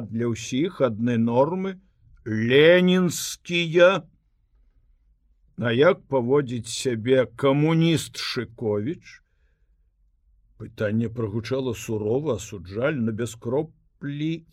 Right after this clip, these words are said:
фамільярнасці. Аловак гучней, чым звычайна, стукнуў па стале. Машына, дача, адзін бок.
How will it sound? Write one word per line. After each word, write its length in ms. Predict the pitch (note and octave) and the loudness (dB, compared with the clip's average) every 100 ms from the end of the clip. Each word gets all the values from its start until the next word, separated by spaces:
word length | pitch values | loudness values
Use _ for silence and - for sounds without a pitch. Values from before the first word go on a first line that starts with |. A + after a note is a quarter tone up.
| _ | _
фамільярнасці. 1400 | - B2 B2+ D3 C3+ A#2 G2+ G2+ F#2+ G2+ G#2 - - A2 - - - - | -8 -8 -6 -6 -8 -8 -8 -8 -10 -12 -12 -16 -16 -16 -18 -20 -14 -4
Аловак 460 | A#2+ D3 F#3 G3+ G#2 G2+ | 2 4 6 4 0 0
гучней, 600 | G#3+ - - G#3+ F3+ E3+ | 0 -2 -6 -2 0 0
чым 260 | F#3 E3 | -2 -4
звычайна, 580 | A2+ E3 - F3 D#3+ D3+ | -4 -6 -2 -2 0 -4
стукнуў 1000 | - - _ _ F3+ F#3 - F3 E3+ D#3+ D3+ | -4 -14 _ _ -2 -2 -2 -10 -8 -8 -6
па 140 | C#3 | -6
стале. 680 | C3 - - C#3+ G#2+ A2 G#2 - _ _ _ _ - | -6 -10 -6 -6 -6 -8 -10 -14 _ _ _ _ -6
Машына, 1300 | A2 C3 F#3+ D#3 - - D#3+ F#3+ G3 F#3+ F#3+ G3 - | -2 2 2 2 -2 0 0 0 -2 -6 -4 -4 -6
дача, 880 | F#2 G#2+ D3+ F3 E3+ - - F3 - _ _ - | -8 0 2 2 -2 -12 -4 -4 -4 _ _ -4
адзін 680 | C#3 E3 C3+ G#3+ B3+ A#2+ F2 F#2 | -2 -2 -4 -4 -2 -2 -6 -10
бок. 400 | G2+ F2+ - _ | -10 -10 -14 _